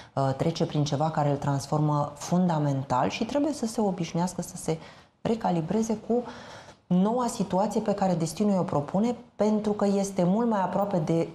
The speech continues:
zona în care îl vrea Universul și Dumnezeu decât unde era el în trecut, chiar dacă era mult mai confortabil. Știm foarte bine că el e această problemă cu confortul, dar nu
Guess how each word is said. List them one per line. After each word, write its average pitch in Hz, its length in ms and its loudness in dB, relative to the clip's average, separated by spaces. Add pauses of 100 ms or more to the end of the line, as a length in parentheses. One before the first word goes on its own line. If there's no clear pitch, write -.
(300)
zona 196 480 0
în 165 60 2
care 147 200 2
îl 139 60 2
vrea 151 180 0
Universul 139 600 0
și 135 140 -4
Dumnezeu 135 440 0
decât 160 440 -2
unde 175 260 2
era 156 200 0
el 160 140 2
în 156 80 2
trecut, 156 280 0
chiar 247 140 0
dacă 208 220 0
era 170 100 2
mult 175 200 2
mai 165 160 0
confortabil. 156 560 0
Știm 160 200 -2
foarte 160 220 -2
bine 151 160 0
că 151 120 -2
el 143 60 2
e 147 80 2
această 147 400 -2
problemă 139 420 0
cu 131 320 -6
confortul, 147 500 0
dar 139 140 0
nu 175 120 0